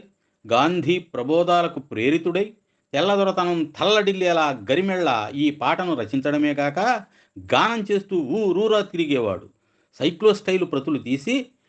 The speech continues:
పంచుకుంటూ వెళ్ళేవాడు. ఈ పాట ప్రజల నోట ప్రభంజనమై సాగింది, ప్రజలను ఉర్రూతలూగించింది,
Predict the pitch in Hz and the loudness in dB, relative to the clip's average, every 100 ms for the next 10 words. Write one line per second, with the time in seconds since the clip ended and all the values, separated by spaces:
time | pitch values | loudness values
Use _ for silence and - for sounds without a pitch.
0 | _ - 117 127 190 196 190 226 180 175 | _ -6 -4 -4 -2 0 2 4 4 4
1 | 147 - - - _ _ _ _ _ _ | 2 0 -4 -16 _ _ _ _ _ _
2 | 127 160 - 123 190 185 120 123 _ _ | 0 0 2 0 2 0 -2 -6 _ _
3 | - 151 196 151 160 180 147 - 113 135 | -2 0 2 4 2 2 -2 -2 -2 2
4 | 208 208 196 190 165 135 139 123 92 - | 2 2 0 0 0 0 0 -2 -6 -16
5 | _ _ _ _ _ _ - 131 202 202 | _ _ _ _ _ _ -4 2 2 2
6 | 143 104 165 254 254 214 185 160 147 120 | 0 0 2 2 2 2 2 0 -2 -6
7 | 95 | -8